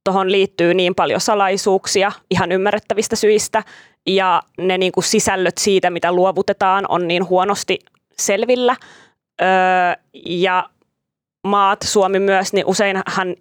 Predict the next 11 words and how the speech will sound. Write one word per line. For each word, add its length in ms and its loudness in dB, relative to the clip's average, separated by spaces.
ne 140 0
ilmoitetaan 720 0
ne 100 -2
luvut 360 0
silleen, 600 0
että 320 -4
ilmoitetaan 600 0
vähän 220 -4
niinku 260 -2
se 380 -2
summa, 480 0